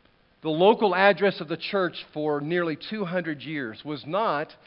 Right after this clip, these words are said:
a holy building, but it was a holy home. As a matter of fact, Jesus makes it clear in John chapter four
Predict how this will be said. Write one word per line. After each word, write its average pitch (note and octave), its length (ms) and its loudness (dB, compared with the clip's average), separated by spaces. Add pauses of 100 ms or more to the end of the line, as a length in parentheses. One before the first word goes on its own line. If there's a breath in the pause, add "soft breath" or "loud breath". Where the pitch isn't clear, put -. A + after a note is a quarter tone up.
(540 soft breath)
a F3+ 100 6
holy E3+ 300 2
building, C3+ 400 -2 (1400)
but E3 100 -4
it E3+ 40 -4
was D#3+ 140 -6
a E3 40 -4
holy D#3 300 -2
home. A#2+ 320 -10 (880)
As D#3+ 140 -2
a F3 40 -2
matter G3+ 300 6
of F#3 80 0
fact, G3 420 4
Jesus G#3 380 -2
makes G3 180 0
it - 140 -18
clear F#3 260 0
in E3 140 -4
John F3+ 320 2
chapter E3+ 260 -2 (100)
four D3+ 380 2